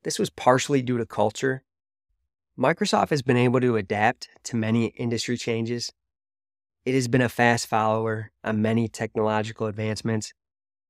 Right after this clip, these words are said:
keeping up with major trends in related fields.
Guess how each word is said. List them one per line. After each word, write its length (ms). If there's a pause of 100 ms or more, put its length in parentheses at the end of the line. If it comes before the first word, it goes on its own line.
(920)
keeping 300
up 180
with 100
major 320
trends 400
in 220 (100)
related 440
fields. 480